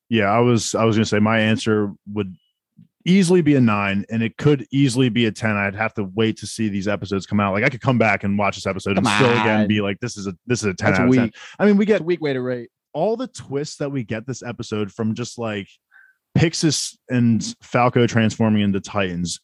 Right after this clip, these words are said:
Speaker 1: Eren getting his head blown off, the introduction of the coordinate and the founding Titan, like,
Speaker 2: The,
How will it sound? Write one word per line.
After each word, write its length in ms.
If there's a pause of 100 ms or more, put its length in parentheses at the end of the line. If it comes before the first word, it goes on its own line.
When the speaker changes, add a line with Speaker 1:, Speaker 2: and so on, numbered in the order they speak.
Speaker 1:
Eren 280
getting 200
his 140
head 320
blown 220
off, 240
the 160
introduction 640
of 240
the 80
coordinate 520
and 120
the 60
founding 480 (160)
Titan, 500
like, 320 (720)
Speaker 2:
The, 180